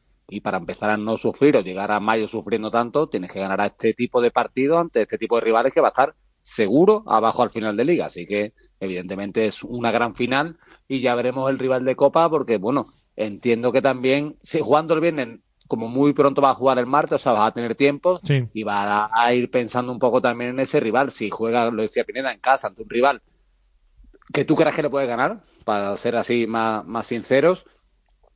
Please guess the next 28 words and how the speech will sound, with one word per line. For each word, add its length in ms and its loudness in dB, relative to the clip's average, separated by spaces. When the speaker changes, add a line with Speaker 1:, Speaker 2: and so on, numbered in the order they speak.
Speaker 1:
eh, 580 2
es 100 -8
que 100 2
ganando 240 2
ese 140 -4
partido 380 0
de 100 0
Copa 420 2
te 120 0
plantas 300 2
en 100 0
cuartos 260 2
igual 160 6
que 20 4
el 60 4
año 140 0
pasado. 520 -2
Y 60 -20
bueno, 440 -8
el 120 -12
cuarto 320 0
está 140 0
muy 140 -2
cerquita 360 -2
de 60 2
unas 160 -6
semifinales 600 -4
y 240 -4